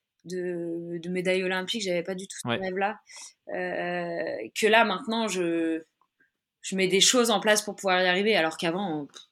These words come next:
Speaker 1: j'allais au feeling, quoi. Euh, pas de soucis. Et, euh, par contre, la Manon d'avant et la Manon d'aujourd'hui, elle a pas non plus beaucoup <laughs> changé. Elle est
Speaker 2: <laughs>
Speaker 1: toujours aussi speed, elle est toujours aussi relou. <laughs> Non,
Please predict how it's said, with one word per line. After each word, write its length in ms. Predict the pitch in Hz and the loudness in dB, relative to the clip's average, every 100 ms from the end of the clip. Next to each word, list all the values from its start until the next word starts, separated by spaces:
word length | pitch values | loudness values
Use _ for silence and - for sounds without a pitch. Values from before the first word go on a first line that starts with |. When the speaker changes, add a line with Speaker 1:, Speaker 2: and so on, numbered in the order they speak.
| _ | _
Speaker 1:
j'allais 240 | - 160 160 | -8 -2 -2
au 60 | |
feeling, 320 | 160 233 226 170 | 0 2 2 0
quoi. 240 | 143 131 - | -4 -4 -8
Euh, 80 | 165 | -8
pas 140 | 170 | -6
de 40 | 170 | -8
soucis. 300 | - - 180 - - - - _ _ - | -10 -10 -12 -14 -20 -20 -20 _ _ -10
Et, 260 | 196 196 185 | -6 -2 0
euh, 340 | 175 170 165 | 0 2 0
par 300 | 160 190 190 | 2 0 0
contre, 280 | 233 269 247 | -2 -2 0
la 260 | 190 180 175 | 0 2 0
Manon 360 | 180 190 214 208 | -2 -4 -4 -2
d'avant 380 | 185 185 208 202 | -2 0 -4 -4
et 60 | 175 | -6
la 100 | 170 | -6
Manon 300 | 175 185 190 | -6 -6 -8
d'aujourd'hui, 640 | 180 180 175 180 220 262 _ _ _ - 196 | -8 -8 -8 -8 -10 -12 _ _ _ -8 4
elle 80 | 202 | 6
a 40 | |
pas 140 | 208 226 | 8 6
non 140 | 240 | 4
plus 180 | - 226 | 0 -2
beaucoup 220 | 220 220 | -4 0
<laughs> 0 | |
changé. 640 | 202 254 226 214 208 208 - _ - - - - | 4 4 6 6 4 -2 -6 _ -6 -6 0 4
Elle 80 | 160 - 214 214 | 6 8 10 10
est 160 | 180 294 | 8 8
Speaker 2:
<laughs> 0 | |
Speaker 1:
toujours 380 | 294 320 277 | 10 10 12
aussi 260 | 262 - 254 | 8 6 0
speed, 560 | - - 233 277 320 262 - - - - - | -2 0 6 8 8 4 -4 -4 -4 -6 2
elle 120 | 214 214 | 6 8
est 240 | 240 - | 8 6
toujours 360 | 285 285 294 285 | 4 6 6 6
aussi 220 | 277 269 | 6 6
relou. 320 | 247 262 269 | 8 12 12
<laughs> 400 | 269 285 247 240 - - - - - | 10 4 2 0 -6 -6 -4 -6 -8
Non, 80 | 226 | 2